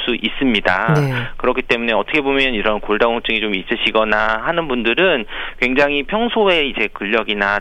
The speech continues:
Speaker 1: 또는 균형 감각 이런 것들을 좀 하면서 사소한 그런
Speaker 2: 음.
Speaker 1: 그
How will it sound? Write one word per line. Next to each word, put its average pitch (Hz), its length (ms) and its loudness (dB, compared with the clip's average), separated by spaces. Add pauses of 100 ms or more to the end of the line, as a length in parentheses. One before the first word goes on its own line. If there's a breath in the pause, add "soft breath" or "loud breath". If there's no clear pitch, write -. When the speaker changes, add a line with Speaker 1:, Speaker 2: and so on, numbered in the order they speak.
Speaker 1:
또는 101 280 -2 (100)
균형 123 280 0
감각 107 320 0
이런 120 220 0
것들을 107 400 -2
좀 110 160 -4
하면서 147 500 2 (240 loud breath)
사소한 240 560 0
그런 113 280 0
Speaker 2:
음. 143 100 -6 (100)
Speaker 1:
그 107 120 -6